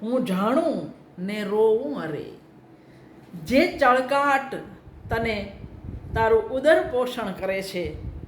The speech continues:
ચળકાટ તારો એ જ પણ તુજ ખૂનની તલવાર છે. રે પક્ષિકોની દ્રષ્ટિએ તું એ જ ચળકાટે પડે. આજ્ઞા બધાને ગમે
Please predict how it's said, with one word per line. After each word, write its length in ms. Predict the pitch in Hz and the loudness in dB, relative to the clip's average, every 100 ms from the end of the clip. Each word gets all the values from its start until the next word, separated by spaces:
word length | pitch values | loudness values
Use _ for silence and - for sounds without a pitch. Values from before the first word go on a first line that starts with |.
| - - - - - - | -16 -20 -20 -20 -12 -2
ચળકાટ 600 | 208 233 226 247 294 - | 0 2 0 0 0 -2
તારો 520 | - 202 202 202 196 | 0 0 2 2 2
એ 340 | 208 269 294 | 4 4 2
જ 80 | 175 - - - - - - | -4 -10 -10 -10 -12 -14 -4
પણ 260 | 202 214 | -2 0
તુજ 220 | - 220 - | 0 0 -2
ખૂનની 640 | - 294 330 233 185 185 | -6 -4 -2 0 -2 -4
તલવાર 680 | 185 180 185 180 202 262 202 | -4 -2 0 0 0 -2 -4
છે. 440 | - - - - - - - - - - - - - - - - - - | -8 -12 -14 -18 -20 -20 -20 -20 -20 -20 -20 -20 -20 -18 -14 -14 -14 4
રે 100 | 262 | 6
પક્ષિકોની 1000 | 294 339 - - 392 349 294 302 302 294 | 6 0 -2 -2 -2 2 4 4 4 2
દ્રષ્ટિએ 680 | 277 320 - - 311 285 277 | 2 0 -2 -6 -2 0 0
તું 280 | 285 269 240 | -2 0 4
એ 240 | 294 392 | 4 4
જ 160 | 285 262 | -2 -2
ચળકાટે 720 | 247 254 262 254 254 320 359 | -2 -2 -2 -2 0 0 -2
પડે. 260 | 262 165 101 - - - | -4 -4 -6 -8 -16 -4
આજ્ઞા 640 | 233 254 240 247 254 254 - - - - - - - | -2 0 2 4 4 0 -4 -6 -8 -12 -18 -18 -10
બધાને 320 | 208 202 220 247 | -4 -2 0 2
ગમે 360 | 254 311 277 | 2 2 0